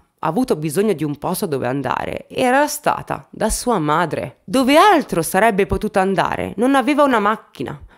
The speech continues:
Come ci sarebbe arrivata? Emerge che a volte viaggiava con il megabus e che c'era una stazione degli autobus nei pressi del centro Walmart in cui è stata vista il quindici maggio duemilaquattordici. Forse è salita su un autobus diretto da qualche parte.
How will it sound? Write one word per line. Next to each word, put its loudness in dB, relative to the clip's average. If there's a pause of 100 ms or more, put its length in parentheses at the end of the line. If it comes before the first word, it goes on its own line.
(160)
Come 0
ci -4
sarebbe -2
arrivata? -2 (140)
Emerge 4
che -2
a 4
volte 4
viaggiava 2
con -4
il 0
megabus -2
e -2
che -2
c'era -2
una 0
stazione 0
degli 0
autobus 0
nei -2
pressi -2
del -2
centro -4
Walmart 0
in -2
cui -6
è -2
stata -2
vista -2
il -8
quindici -4
maggio -2
duemilaquattordici. -4
Forse 2
è -2
salita -4
su -8
un -2
autobus -2
diretto -2
da 0
qualche -4
parte. -2